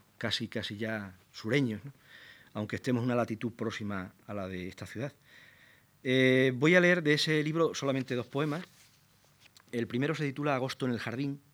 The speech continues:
y no necesita mayor explicación que la, que la de leerlo. Cesa la luz y el tiempo se desuspende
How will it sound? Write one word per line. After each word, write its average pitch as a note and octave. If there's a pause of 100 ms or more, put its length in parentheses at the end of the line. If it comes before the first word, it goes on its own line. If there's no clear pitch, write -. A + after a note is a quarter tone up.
(1040)
y A2+
no C#3
necesita A2+
mayor G2
explicación G#2
que F#2+
la, F2
que -
la F#2+
de F#2
leerlo. F#2 (1400)
Cesa C#3+
la B2+
luz C#3 (500)
y A2+
el A2
tiempo D3
se A2
desuspende A2+